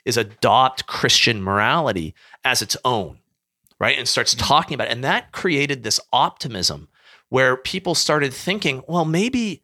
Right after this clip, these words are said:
Speaker 1: maybe we can have societies that are governed by the natural law, right? And they can be, they can be just and good within their sphere. And then the church can be,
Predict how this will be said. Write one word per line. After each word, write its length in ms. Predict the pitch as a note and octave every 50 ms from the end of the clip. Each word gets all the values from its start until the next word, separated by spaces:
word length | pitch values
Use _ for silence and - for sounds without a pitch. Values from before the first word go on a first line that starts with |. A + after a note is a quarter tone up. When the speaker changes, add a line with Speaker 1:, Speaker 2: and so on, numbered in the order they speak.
| _ _ _ _ _ _ _ _ _
Speaker 1:
maybe 300 | C#3+ D3+ F3+ A3 A#3+ A#3
we 120 | G#3 A3 F#3+
can 140 | - D#3
have 240 | C#3 D3+ D#3+ E3 D#3+
societies 680 | - - D3+ C3+ - C#3 C3+ E3+ G3+ G#3 F#3 E3+ C3+ C3+
that 100 | - C3+
are 320 | - - C3 C3 C3 B2 - - - - D3
governed 360 | - C#3 D#3 F3 G3 F3+ C#3
by 140 | - B2 C3+
the 120 | B2+ B2+
natural 440 | A#2+ A#2 A#2 - - - C#3 A#2+ G#2
law, 460 | G#2+ B2+ E3 B3 B3+ - C#2 C2+ - - _ _ _ _ _ _ _ _ _ -
right? 200 | A#2 C#3+ G3 F#3+
And 140 | E3+ D3 C3+
they 80 | C#3+ C#3
can 200 | - D#3 C3+ B2+
be, 360 | C#3+ D3+ D#3 D#3 D3+ D3 -
they 120 | B2 C3 C3
can 120 | - B2+
be 140 | A#2+ B2+ B2+ B2+
just 600 | A2 - - D3 D#3 E3 F#3+ F#3+ - - - C#3
and 180 | B2+ A#2+ A#2
good 240 | - D3+ E3 F3+ E3
within 480 | C#3 C#3 C3 - - - D3+ E3 E3 D3+
their 180 | C#3 B2 A2+
sphere. 600 | A2+ - - - C#3 F#3 G#3 G#3+ G3 D#3 B2 A2+
And 240 | A#2 B2+ A#2 A#2+ B2+
then 100 | B2+ C3+
the 80 | B2+ B2
church 520 | - - - - F#3 F#3+ G3+ G3 - -
can 160 | - C#3+ C3
be, 340 | B2+ C3 C3 C3 C3+ B2+